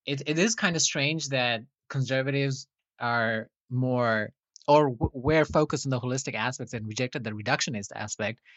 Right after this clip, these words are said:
because the, the reductionist aspect of science was peddled as, like, the quote unquote progressive science, that this was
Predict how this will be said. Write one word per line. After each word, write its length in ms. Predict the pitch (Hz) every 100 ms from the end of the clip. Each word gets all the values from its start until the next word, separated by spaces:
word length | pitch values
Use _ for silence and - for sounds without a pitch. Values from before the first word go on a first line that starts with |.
| _ _ _ -
because 540 | 131 139 139 127 123 - _
the, 260 | 143 131 151
the 220 | 139 156
reductionist 460 | 143 147 214 220 175
aspect 320 | 135 143 165 123
of 80 |
science 360 | - 123 131 127
was 160 | 117 107
peddled 380 | - 135 117 113
as, 180 | 110
like, 200 | 110 104 101 _
the 80 | 123
quote 160 | 143 131
unquote 300 | 123 117 -
progressive 640 | 131 113 123 123 123 101 101 _ _
science, 580 | - 117 95 95 - - _
that 160 | 117 110
this 180 | 139 139
was 480 | 131 120 107 101